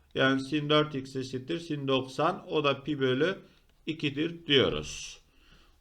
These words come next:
Buradan ben arkadaşlar nasıl yazarım denk-, bu denklemin çözümünü? Dört x eşittir deriz. Bir pi bölü iki nedir?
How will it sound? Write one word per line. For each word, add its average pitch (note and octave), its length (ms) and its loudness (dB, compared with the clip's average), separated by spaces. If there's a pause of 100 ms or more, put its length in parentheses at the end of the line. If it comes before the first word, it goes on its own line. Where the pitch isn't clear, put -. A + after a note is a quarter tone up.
Buradan G#3 680 4
ben D#3 420 6 (360)
arkadaşlar D3 600 0
nasıl F#3 260 0
yazarım C3 420 6
denk-, B2 220 -2
bu - 100 -6
denklemin C3 540 2
çözümünü? A#2+ 800 0 (460)
Dört E3+ 280 4
x B2 260 -2 (140)
eşittir C3 720 -2
deriz. A2 840 2 (600)
Bir C3+ 220 0
pi D#3+ 220 0
bölü C#3 300 6
iki C3 840 2 (640)
nedir? D3+ 380 2